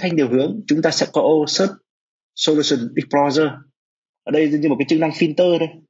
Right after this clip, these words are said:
hay là giúp chúng ta tìm kiếm nội dung một cách nhanh chóng. Tôi lấy ví dụ tôi muốn tìm kiếm cái file là program. Enter.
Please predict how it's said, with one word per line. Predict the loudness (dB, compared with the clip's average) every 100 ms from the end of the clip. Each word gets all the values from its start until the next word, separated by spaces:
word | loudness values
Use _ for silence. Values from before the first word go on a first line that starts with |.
| -4
hay | 0
là | 2
giúp | 0 0
chúng | 0
ta | 2 2
tìm | 2 0 0
kiếm | 0 0 -2 -2
nội | 0
dung | 2 2 0 -14 -20 _ _ _ _ _ _ _
một | -4
cách | 0 0
nhanh | 0
chóng. | 2 2 0 -4 0
Tôi |
lấy | 0
ví | 2
dụ | 0 0
tôi | 0
muốn | 0 0
tìm | -2 0
kiếm | -2 0
cái | -4
file | -4 0 2 4
là | 2 2 2
program. | 0 2 2 2 0 -10 -16 -18 -18 _ _ _ -20 _ _ _ _ _ _ -10 -10 -6
Enter. | -2 0 4